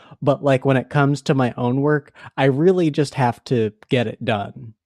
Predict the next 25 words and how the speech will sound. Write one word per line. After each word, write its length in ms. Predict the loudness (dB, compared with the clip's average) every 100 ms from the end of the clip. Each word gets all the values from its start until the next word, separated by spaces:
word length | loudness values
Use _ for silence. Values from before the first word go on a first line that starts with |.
| _ _
It's 200 | -2 0
not 240 | 2 2 4
even, 200 | 2 0
it's 200 | -4 -2
not, 280 | 0 0 -2
it's 180 | -6 -2
so 240 | 2 4
not 260 | 4 2 2
about 300 | 0 -2 -6
perfecting 580 | -10 -4 -4 -2 -2
it 160 | 0 -2
anymore, 720 | 0 0 0 0 -2 -6 -10 _ _ _ _ _ _ _
uh, 280 | -6 -2 -2
which 240 | -2 0 0
is 100 | 0
how 180 | 0
it 80 | 0
used 360 | 0 -2 0 -2
to 80 | -2
be. 300 | -2 -4 -4
It's 240 | -6 -4
like, 280 | -4 -4 -6
right 260 | -2 -2 0
now, 460 | -2 0 -2 -6 -10
m-, 200 | -8 -8